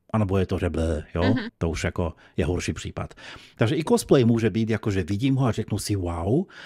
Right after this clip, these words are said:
Speaker 1: anebo vidím ho a řeknu si hm, a nemusím konkrétně ani vědět, popsat, že proč. Prostě n-, není, jak říkáme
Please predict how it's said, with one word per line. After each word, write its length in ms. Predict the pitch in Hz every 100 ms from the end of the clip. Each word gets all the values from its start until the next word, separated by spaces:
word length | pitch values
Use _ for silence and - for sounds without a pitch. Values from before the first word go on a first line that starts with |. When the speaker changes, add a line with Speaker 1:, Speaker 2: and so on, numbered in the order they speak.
| -
Speaker 1:
anebo 300 | - 110 110
vidím 240 | 101 113 120
ho 100 | 110
a 60 |
řeknu 260 | 110 - 104
si 220 | - 87
hm, 240 | 107 117 131 - - - -
a 140 | 117 -
nemusím 420 | 151 233 220 104 90
konkrétně 520 | - 98 101 92 - 104
ani 200 | 90 87
vědět, 280 | 90 92 -
popsat, 340 | 95 - 95
že 100 | 82
proč. 380 | - 87 92 -
Prostě 400 | - 185 - 180 160 156 -
n-, 240 | 131 143
není, 560 | 139 139 151 151 139 143 -
jak 260 | 127 120 -
říkáme 640 | 107 120 120 110 113 113